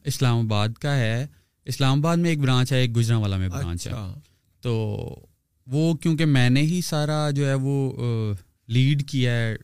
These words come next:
Speaker 1: ڈیولپمنٹ کے بعد، جو ساری مینجمنٹ وغیرہ ہوتی ہے، تو they said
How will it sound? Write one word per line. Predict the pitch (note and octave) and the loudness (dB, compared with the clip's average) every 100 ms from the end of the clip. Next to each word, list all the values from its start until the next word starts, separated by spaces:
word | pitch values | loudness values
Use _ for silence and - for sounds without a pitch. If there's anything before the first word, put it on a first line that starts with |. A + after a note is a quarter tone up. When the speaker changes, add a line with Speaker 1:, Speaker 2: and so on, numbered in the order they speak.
| _ _ | _ _
Speaker 1:
ڈیولپمنٹ | _ A#2 B2 B2 B2 - B2 A#2 | _ -4 2 2 2 0 -2 -2
کے | - | -4
بعد، | G#2+ G#2 G#2 G#2 | -2 0 0 -2
جو | G#2 G#2 G#2 G#2 G#2 - | -6 -6 -4 -4 -8 -8
ساری | A2+ G#2+ A2 G#2 F2+ | -4 -2 -2 -4 -2
مینجمنٹ | A2 G#2 G2+ A2+ A2+ | -2 0 0 0 0
وغیرہ | A2 G#2 G#2 | 0 0 0
ہوتی | G2 F#2 | 0 -4
ہے، | - - - _ _ | -10 -14 -20 _ _
تو | C#3+ | -2
they | C3 C#3 C#3+ | 4 4 4
said | C#3 | 2